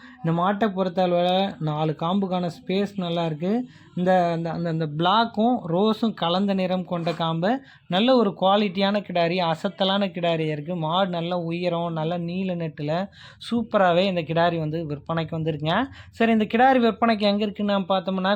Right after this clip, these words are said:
கோயம்புத்தூர் மாவட்டம் அன்னூர் பச்சாப்பாளையத்துல நண்பர் செல்வ பிரபாகரன் அவர்கள்கிட்ட விற்பனைக்கு வந்திருக்கு. டிரான்ஸ்போர்ட்டேஷன் பொறுத்த அளவுல தமிழ்நாடு ஃபுல்லா அவைலபிள் தாங்க. எங்க கேட்டாலும் மாட்டை டெலிவரி பண்ணி தரலான்றாங்க. டிரான்ஸ்போர்ட் வாடகை தனியா வந்துரும். மாடு சேஃபா கொண்டு வந்து சேர்க்கறது மாட்டுக்காரோட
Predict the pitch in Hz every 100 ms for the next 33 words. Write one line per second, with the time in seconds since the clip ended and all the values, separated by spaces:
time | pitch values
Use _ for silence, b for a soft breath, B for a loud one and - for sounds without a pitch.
0 | 202 196 233 233 233 220 202 185 175 180
1 | 180 175 190 180 180 165 202 185 180 170
2 | 151 170 233 254 B B 208 226 226 -
3 | 233 269 233 233 208 202 202 202 185 190
4 | 190 170 156 180 190 160 156 170 170 170
5 | 170 160 160 226 262 B B - 214 262
6 | 269 254 226 220 220 202 185 170 180 175
7 | 165 175 202 185 202 233 233 208 214 202
8 | 185 190 170 180 170 175 208 185 190 202
9 | 190 180 208 196 190 190 175 185 196 180
10 | 175 165 165 170 170 160 165 240 277 B
11 | B - 233 254 247 214 208 196 185 175
12 | 180 190 175 180 214 175 190 202 - 180
13 | 175 165 165 156 - 151 170 165 147 147
14 | 151 151